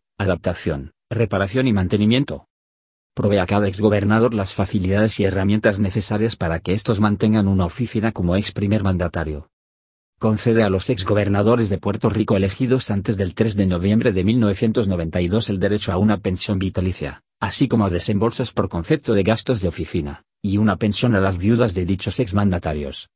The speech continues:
conforme a la Ley número dos de veintiséis de marzo de mil novecientos sesenta y cinco, según enmendada. Coordina y ejecuta la compra de materiales de equipo ya sea a través de la Administración de Servicios Generales o directamente con sus licitadores.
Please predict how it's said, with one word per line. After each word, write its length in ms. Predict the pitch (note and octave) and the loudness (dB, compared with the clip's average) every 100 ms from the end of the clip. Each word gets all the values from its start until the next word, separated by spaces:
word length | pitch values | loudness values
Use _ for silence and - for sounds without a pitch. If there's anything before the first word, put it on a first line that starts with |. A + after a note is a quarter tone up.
| - | -4
conforme 480 | G#2 G2 B2+ C3 D3+ | 0 0 0 2 2
a 20 | |
la 100 | G2 | 2
Ley 160 | G2+ G#2 | 2 4
número 300 | G#2+ G2 F2 | 4 2 2
dos 160 | G#2 | 0
de 80 | F#2+ | 0
veintiséis 460 | F#2 F2 F#2 C#3 A2 | -2 -2 0 2 2
de 80 | |
marzo 320 | G2 G#2+ - G2 | 2 0 -2 -2
de 100 | F#2 | 2
mil 160 | A2 | 2
novecientos 460 | G#2+ G2 G#2+ A2+ G#2+ | 2 0 -2 -2 -4
sesenta 400 | G2+ A2 F#2+ F2+ | -4 -4 -4 -4
y 40 | |
cinco, 460 | - F2+ E2+ D#2 F2+ _ - | -2 -4 -4 -10 -14 _ -12
según 340 | - F2+ G2+ | -6 -2 0
enmendada. 640 | F#2 F2+ E2 D2+ C#2+ D2 _ _ _ _ _ _ _ | 2 0 -2 -4 -8 -12 _ _ _ _ _ _ _
Coordina 420 | - G2 F#2 A2+ A2 | -2 0 2 2 2
y 100 | F#2 | 0
ejecuta 480 | F#2 F#2 - A2 | -2 -4 -2 -4
la 100 | F#2 | -4
compra 380 | F2+ F2+ F2 A2 | -4 -6 -2 0
de 80 | F#2+ | 0
materiales 540 | E2+ - F2 F#2+ G2+ | -2 -2 0 0 0
de 80 | G2 | 0
equipo 280 | F#2 A2+ F#2+ | 0 0 0
ya 160 | F#2 G#2 | 0 -2
sea 180 | F#2+ | -4
a 20 | F2+ | -4
través 280 | F#2+ G#2 | 0 0
de 120 | G2 F#2 | 2 0
la 80 | |
Administración 640 | F2 F#2 F2+ - F#2 - G2+ | 2 0 0 -4 -6 -4 -4
de 100 | F#2+ | -4
Servicios 460 | - F#2+ F#2+ G#2 | -4 -6 -4 -6
Generales 560 | - F2 E2+ F#2+ G2+ F#2+ | -4 -2 0 2 0 0
o 40 | F#2+ | 0
directamente 720 | F#2 G2+ B2 A2+ A#2 - D3 | 2 2 2 2 2 0 -2
con 160 | G2+ | -2
sus 200 | - F2 | -2 -4
licitadores. 880 | F#2+ - A2 D#2+ E2 D2 - - | -4 -4 -4 -2 -4 -6 -12 -16